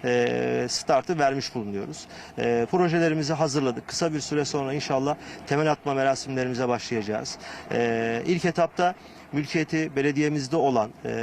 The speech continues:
yaklaşık yirmi bin metrekare bir alanda, e,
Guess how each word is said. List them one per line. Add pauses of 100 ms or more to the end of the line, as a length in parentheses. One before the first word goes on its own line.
(560)
yaklaşık
yirmi
bin
metrekare
bir
alanda, (300)
e,